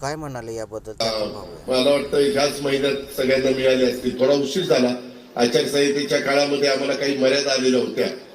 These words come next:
Speaker 2: परंतु डिसेंबरचे पण, अ, रक्कम माझ्या मायमाऊलींच्या डीबीटीला गेली असेल. आता जानेवारीपासून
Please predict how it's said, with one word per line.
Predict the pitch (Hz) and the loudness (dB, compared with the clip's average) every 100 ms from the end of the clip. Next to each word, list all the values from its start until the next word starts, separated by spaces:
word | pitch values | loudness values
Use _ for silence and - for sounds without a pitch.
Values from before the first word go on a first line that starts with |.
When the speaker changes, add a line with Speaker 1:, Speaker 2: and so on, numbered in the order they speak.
| - - - | -20 -20 -2
Speaker 2:
परंतु | 131 131 131 131 | 2 2 0 -2
डिसेंबरचे | 127 135 139 139 131 143 139 131 - - - - - - | -2 0 0 0 0 0 0 0 -6 -18 -20 -20 -20 -2
पण, | 143 139 131 | 2 2 2
अ, | 127 120 113 - - - 110 | 2 2 0 -6 -14 -8 -2
रक्कम | 120 - 135 127 120 - - - | 0 2 2 2 -2 -6 -16 -14
माझ्या | 117 113 123 127 | -6 0 0 2
मायमाऊलींच्या | 123 127 127 127 127 131 123 131 | 0 0 0 2 2 2 2 0
डीबीटीला | 123 123 123 123 123 120 110 113 | 2 0 0 0 2 0 -2 -2
गेली | 120 120 | 2 2
असेल. | - 127 123 - - - - - | 0 -4 -6 -8 -14 -18 -20 -6
आता | 120 113 127 120 - | -4 0 0 0 0
जानेवारीपासून | 120 131 131 127 123 - 131 | 0 2 0 0 -4 0 0